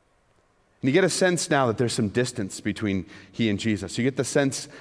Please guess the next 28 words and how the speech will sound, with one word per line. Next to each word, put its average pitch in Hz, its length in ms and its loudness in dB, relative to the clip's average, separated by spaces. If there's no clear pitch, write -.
now 127 200 2
that 113 100 4
he 143 100 4
doesn't 147 300 2
really 139 240 4
know 120 500 2
what's 113 220 0
happened. 123 420 2
He, 120 180 2
he 127 140 2
doesn't 151 240 2
really 147 160 4
know 147 240 4
who 139 160 2
Jesus 127 500 0
is. 131 280 2
He 127 100 0
only 147 200 4
knows 135 380 4
of 127 280 2
him. 87 260 -10
And 135 100 4
he 143 80 6
knows 180 260 6
what's 180 220 2
happened. 170 460 2
He 135 100 0
knows 160 320 2